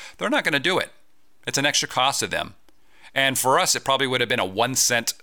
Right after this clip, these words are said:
cost to actually add <laughs> these little stickies to the top. So anyways, we got the product. It was our first product, so I actually had that one delivered here to our place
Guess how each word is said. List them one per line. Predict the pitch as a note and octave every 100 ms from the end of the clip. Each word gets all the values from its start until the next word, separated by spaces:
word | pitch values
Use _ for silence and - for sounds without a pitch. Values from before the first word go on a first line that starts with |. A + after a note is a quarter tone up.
| -
cost | A2+ - - -
to | - -
actually | A2 - G#2+
add | G2 G2+ G2+ G2+ - - - -
<laughs> | -
these | A#2 G#2+
little | A2 G2+
stickies | - A#2 - G2+ -
to | - G#2
the | F#2+
top. | - D#2+ - - - - - -
So | D3
anyways, | C#3 G#2 E2 -
we | A2+
got | C3 C#3+
the |
product. | C#3+ A#2 G#2+ G#2
It | A2+ -
was | B2+ C#3
our | G2+
first | - G2+ -
product, | A#2+ G#2 -
so | F#2+ F2+ -
I | G2+
actually | G2 - F#2
had | G2
that | G2 G2
one | G2
delivered | E2+ F2+ E2+ E2
here | D3 C#3+ C#3+ - - -
to | - A2+
our | A2+
place | - C#3 C#3+ - -